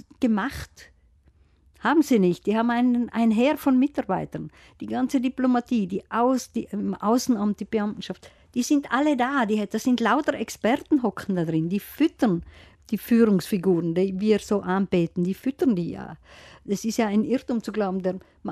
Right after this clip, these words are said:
mit einem Satz hat er das dann erledigt, dann ist er Kanzler und ein guter Kanzler, weil er einen Satz gesagt hat. Nein, da ist noch gar nichts gelöst. Und wenn die Lösung kommt, meistens unter Zuhilfenahme derer, die da drinnen sitzen und den ganzen Tag die Probleme wälzen, te-,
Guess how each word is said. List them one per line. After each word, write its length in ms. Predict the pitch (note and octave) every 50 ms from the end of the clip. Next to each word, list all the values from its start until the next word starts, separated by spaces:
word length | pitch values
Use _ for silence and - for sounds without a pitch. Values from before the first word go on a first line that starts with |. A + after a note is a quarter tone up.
| -
mit 200 | - G#3+ G#3+ -
einem 260 | - G#3 A3+ A3+ A3 G#3
Satz 320 | - G#3+ G3 - - -
hat 160 | C#4 A#3 -
er 120 | A#3 A3+ G#3+
das 200 | G#3+ A3+ A3 -
dann 160 | A3 F#3+ F#3+
erledigt, 600 | G3 F#3+ - F3 F#3 G#3 C4 D4+ B3 F3+ - -
dann 100 | F#3+ F#3
ist 160 | B2 F#3 -
er 60 | - -
Kanzler 560 | - - F#3+ F#3 A#3 C#4 - - C#4+ C4+ A#3
und 140 | A3+ - G#3
ein 120 | F#3+ F#3
guter 220 | G3+ C4+ - -
Kanzler, 520 | - - - G#3 A3 C4+ C#4+ - - G#3+ G3
weil 140 | G3 F3+ F#3+
er 80 | F#3+
einen 240 | E3+ F3 F#3 E3+ D#3+
Satz 320 | - - - - - -
gesagt 400 | - A#3+ - - F3+ F3 - -
hat. 80 | D#3+ - _ _
Nein, 360 | - A3 B3+ D4+ E4+ B3+ G#3+ F3+
da 80 | F#3
ist 180 | F#3 G3 - -
noch 140 | F#3+ - -
gar 160 | - G3 A#3
nichts 260 | B3+ A#3 F3 - -
gelöst. 380 | - E3+ E3 C#3+ D3+ - - -
Und 220 | D#3+ D3+ - -
wenn 160 | G3 A#3+ C#4
die 80 | C#4 B3+
Lösung 440 | G3 E3 E3+ F3 - E3 D#3 D3+ - _
kommt, 320 | - E3+ G3 C#4+ F4 - - - - - - - - _ _ _ -
meistens 480 | F3 E3 D#3 F#3 G3+ - - F#3+ - -
unter 220 | F#3 F3 - D#3
Zuhilfenahme 680 | - - G3 G3 G3+ G#3 - F#3+ F3 E3 D3 D#3 D3+ C#3
derer, 340 | - C3 C#3+ E3+ F3 F#3
die 180 | D#3 - - E3
da 140 | D3 D#3 D3
drinnen 320 | D3 D#3+ E3+ F3 E3 D3
sitzen 340 | - - F#3+ F#3 - - F3
und 120 | D#3+ -
den 120 | E3 D#3+ -
ganzen 560 | F#3+ F3+ F#3 G3+ G#3 G#3 G#3 G3+ - - F3
Tag 220 | - E3+ D#3+ -
die 80 | _ -
Probleme 500 | - - D#3+ D#3+ D3 D3 D#3+ F#3 G3 F3
wälzen, 500 | F#3 F3+ F#3 F#3 F3+ - - F#3 F3 -
te-, 200 | - F#3 F3+ -